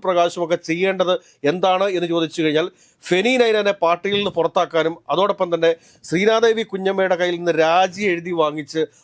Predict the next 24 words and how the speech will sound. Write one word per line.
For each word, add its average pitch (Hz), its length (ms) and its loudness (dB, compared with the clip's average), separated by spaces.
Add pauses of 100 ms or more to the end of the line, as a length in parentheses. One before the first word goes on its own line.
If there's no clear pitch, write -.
അവരെ 180 220 2
ഈ 190 160 -4 (100)
പാർട്ടിയിൽ 170 420 -2
നിന്ന് 175 140 -4 (140)
പുറത്താക്കാനുമാണ് 196 800 0
ശ്രമിക്കേണ്ടത്. 180 520 -4 (680)
അങ്ങനെ 214 280 2
ചെയ്യാത്ത 226 580 0
പക്ഷം 202 420 -2 (120)
കോൺഗ്രസിന്റെ 208 640 0
നിലപാടിനെ 190 640 2 (360)
ഈ 214 160 0 (120)
കേരളത്തിലെ 190 440 0
ജനം 175 260 0
വിലയിരുത്തുന്നത് 170 680 0 (240)
വേറെ 220 480 4
രീതിയിലായിരിക്കും 208 640 -2
എന്ന് 180 120 0
മനസ്സിലാക്കുക. 131 520 -6 (360)
അപ്പോഴും 214 400 4
സോഷ്യൽ 202 360 -2
മീഡിയയിൽ 220 380 0
നിങ്ങൾക്ക് 190 400 0
കൈയടിക്കാൻ 185 520 0